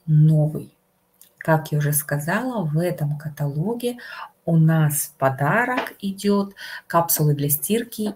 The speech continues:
и кондиционер для белья. Все подарки получаем по итогу каталога, то есть в следующем каталоге. Ну и, конечно, не могу не заострить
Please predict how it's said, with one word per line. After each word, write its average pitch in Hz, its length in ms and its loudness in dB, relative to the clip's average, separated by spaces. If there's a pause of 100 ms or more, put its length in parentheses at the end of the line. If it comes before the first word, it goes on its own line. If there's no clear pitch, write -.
и 233 220 -2
кондиционер 156 1080 2
для 156 360 2
белья. 147 600 -2 (680)
Все - 320 4
подарки 151 640 0
получаем 160 1040 -2
по - 500 -2
итогу 160 800 -4
каталога, 151 880 -4 (800)
то 170 160 -2
есть 156 280 0
в - 40 -4
следующем 185 1120 0
каталоге. 160 1040 -2 (800)
Ну 226 320 4
и, 185 120 -2
конечно, 185 520 2
не 165 220 2
могу 160 240 0
не 175 160 2
заострить 170 880 0